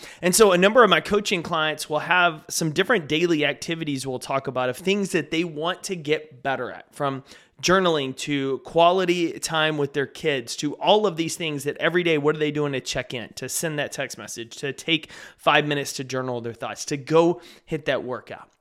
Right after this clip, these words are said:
And then what it allows me to do is if I start seeing, "Hey, it was two days in a row, three days in a row you missed," I can message you and call you out. I can encourage you and call you upward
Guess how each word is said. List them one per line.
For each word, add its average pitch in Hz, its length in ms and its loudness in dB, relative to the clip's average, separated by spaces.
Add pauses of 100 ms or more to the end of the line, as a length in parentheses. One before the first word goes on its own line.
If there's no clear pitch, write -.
(340)
And 180 120 4
then 190 120 6
what 196 100 8
it 190 40 6
allows 180 420 4
me 180 160 0
to 156 80 -2
do 185 160 2
is 160 120 2
if 160 120 -2
I 170 80 0
start 190 260 0
seeing, 190 320 0
"Hey, 175 220 0
it - 20 2
was 135 120 -4
two - 160 -6
days 165 220 -2
in 160 60 -4
a 160 60 -2
row, 170 120 2
three 151 220 -4
days 156 220 -2
in 147 60 -4
a 131 40 -4
row 135 140 0
you 123 140 -4
missed," 180 340 0 (160)
I 131 60 -4
can 147 180 -4
message 135 340 -4
you 90 140 -18 (120)
and 123 120 -14
call 139 180 -2
you 139 160 -2
out. 120 240 -4 (180)
I 135 80 -4
can 147 120 -4
encourage 160 560 -2
you 147 80 -4
and 131 100 -6
call 143 240 0
you 131 280 -6
upward 139 500 -2